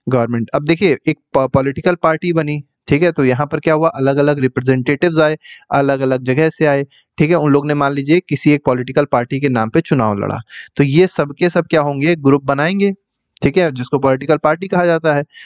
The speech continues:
और यही ग्रुप क्या करेगा, गवर्नमेंट फॉर्म करेगा। क्या करेगा, गवर्नमेंट फॉर्म करेगा। वही बात यहाँ पर लिखी गई है।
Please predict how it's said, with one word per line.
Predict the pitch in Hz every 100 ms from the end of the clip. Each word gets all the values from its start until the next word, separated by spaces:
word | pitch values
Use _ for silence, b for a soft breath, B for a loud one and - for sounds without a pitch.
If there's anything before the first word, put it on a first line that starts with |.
| B -
और | 139
यही | 151 180
ग्रुप | 202 185 -
क्या | 156
करेगा, | 147 131 123 147 185 -
गवर्नमेंट | 135 127 120 147 147
फॉर्म | 131 117
करेगा। | 110 98 104 98 -
क्या | 143
करेगा, | 156 160 120
गवर्नमेंट | 117 123 117 143 143
फॉर्म | 123 127 226 - _ -
करेगा। | 104 87 98 - _ _ _ _ _ _ _ _ _ _ 165
वही | 156
बात | 143 131 123
यहाँ | 110
पर | 156
लिखी | 156 113 117
गई | 113 110
है। | 107